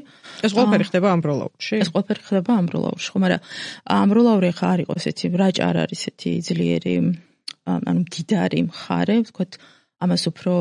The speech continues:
Speaker 2: ესეთი, ა, მასშტაბური ფორმები ქონდა, ვთქვათ, კახეთში, რომელიც, ხო, ესეთი მხარე, მხარეა. ამ,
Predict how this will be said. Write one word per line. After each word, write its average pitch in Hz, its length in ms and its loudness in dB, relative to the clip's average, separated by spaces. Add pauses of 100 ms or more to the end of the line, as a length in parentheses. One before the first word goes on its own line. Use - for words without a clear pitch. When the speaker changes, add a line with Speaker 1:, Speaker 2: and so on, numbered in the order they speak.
Speaker 2:
ესეთი, 175 460 -2 (840)
ა, 214 120 2 (240)
მასშტაბური 208 720 6
ფორმები 208 400 4
ქონდა, 226 240 6
ვთქვათ, 240 380 0
კახეთში, - 720 -2 (200)
რომელიც, 170 460 0 (140)
ხო, - 180 -2 (220)
ესეთი - 480 -4
მხარე, 180 520 -4
მხარეა. - 680 -6 (1300)
ამ, 190 340 2